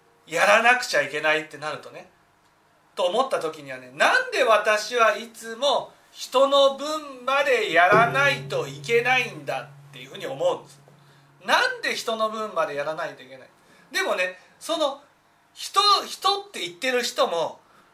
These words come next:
自分の、ね、分を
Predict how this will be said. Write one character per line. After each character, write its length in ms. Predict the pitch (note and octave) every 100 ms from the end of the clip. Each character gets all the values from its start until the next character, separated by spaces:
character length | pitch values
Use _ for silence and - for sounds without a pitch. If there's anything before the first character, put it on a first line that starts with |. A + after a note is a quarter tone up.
| _
自 200 | D#3 C4+
分 100 | F4 F4+ F#4 F#4
の、 460 | G#4 F#4+ G3+ - - _ _ _ _ _ -
ね、 160 | C4+
分 400 | - A#3+ D4+ A3+
を 360 | E3 G3 D#3+ -